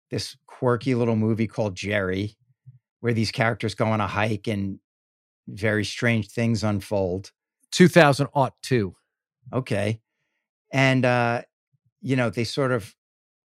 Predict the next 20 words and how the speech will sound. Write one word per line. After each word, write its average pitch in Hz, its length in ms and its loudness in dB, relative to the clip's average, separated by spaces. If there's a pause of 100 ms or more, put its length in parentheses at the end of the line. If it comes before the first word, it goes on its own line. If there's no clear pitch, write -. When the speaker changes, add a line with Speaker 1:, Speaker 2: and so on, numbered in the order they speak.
(240)
Speaker 1:
use 139 340 0
the 147 100 2
word 123 340 -2
Jerry 113 500 0
in 101 120 -4
many 113 240 -2
ways. 107 400 -2
It 104 100 -10
might 127 240 0
be 131 100 0
their 120 140 0
characters' 110 480 -4
names. 110 360 -4
They 123 100 -2
refer 110 420 -4
to 107 140 -4
each 110 180 -4
other 110 320 0
as 107 240 -2
it, 110 220 -4